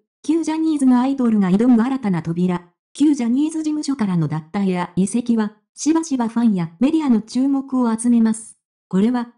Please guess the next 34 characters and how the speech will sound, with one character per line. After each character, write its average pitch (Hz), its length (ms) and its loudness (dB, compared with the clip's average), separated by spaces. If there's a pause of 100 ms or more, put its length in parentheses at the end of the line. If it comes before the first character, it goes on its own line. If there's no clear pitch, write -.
(120)
彼 320 220 -2
ら 277 100 0
が 214 140 2
過 254 120 -4
去 247 120 0
の 202 100 2
成 208 220 -2
功 202 260 -2
や 180 240 -4
経 269 220 0
験 294 260 0
を 269 100 -2
背 262 160 -4
景 247 240 0
に、 226 280 4 (140)
新 339 200 -2
た 277 120 0
な 233 100 0
挑 269 260 -2
戦 277 240 -2
に 262 80 2
臨 254 320 2
む 294 60 -4
こ 285 120 -2
と 269 140 -2
を 240 80 2
意 226 80 2
味 262 140 4
す 220 120 -6
る 208 100 2
か 196 120 -6
ら 180 120 -2
で 160 100 -2
す。 - 240 -16